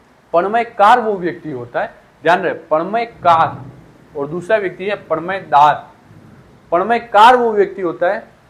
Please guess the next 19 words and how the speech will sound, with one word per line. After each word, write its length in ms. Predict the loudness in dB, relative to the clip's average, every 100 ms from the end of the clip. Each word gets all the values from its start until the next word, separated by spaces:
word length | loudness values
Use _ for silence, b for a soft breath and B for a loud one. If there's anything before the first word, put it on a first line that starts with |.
| _ _ -20
जो 380 | -6 -2 -2 -2 -14 _ _ -14
उधार 400 | -2 2 2 0
लेता 360 | -6 -4 -4
है 200 | -4 -8 _ _ _ _ _ _ _ _
और 300 | 0 2 0 -8 _ _ -6
अपनी 280 | -6 -8 -12
कीमती 400 | -10 -12 -10 -6
वस्तु 360 | -6 -6 -10 -4
को 200 | -2 -2 -4 -18 _
इस 180 | -14 -14 _
पणमयदार 580 | -6 -4 -6 0 0 0
के 120 | -4
पास 380 | -4 -4 -4 -12 _ _ _ _ _ _
गिरवी 400 | -14 -10 -8 -8 -6
रखता 360 | -6 -4 -2
है, 220 | -2 -4
यानी 180 | -8 -8
कि 100 | -10 -6 -2
पणमयकार 720 | -2 -2 -4 0 0 0